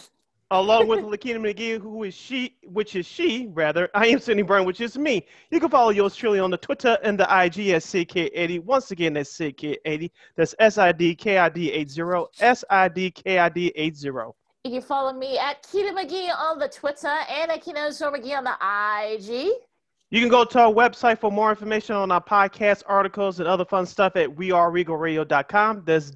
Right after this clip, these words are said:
Speaker 1: W E A R E R E G A L radio dot com. You can follow us, uh, Second City Sports Podcast, along with the other podcast program by simply going to War on Anchor on all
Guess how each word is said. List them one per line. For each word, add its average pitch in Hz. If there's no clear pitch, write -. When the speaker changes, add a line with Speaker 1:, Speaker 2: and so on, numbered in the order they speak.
Speaker 1:
W 170
E 175
A 254
R 165
E 165
R 214
E 180
G 156
A 131
L 143
radio 139
dot 139
com. 208
You 202
can 196
follow 196
us, 262
uh, 190
Second 214
City 196
Sports 202
Podcast, 196
along 214
with 202
the 190
other 226
podcast 165
program 170
by 165
simply 254
going 202
to 208
War 185
on 175
Anchor 190
on 160
all 190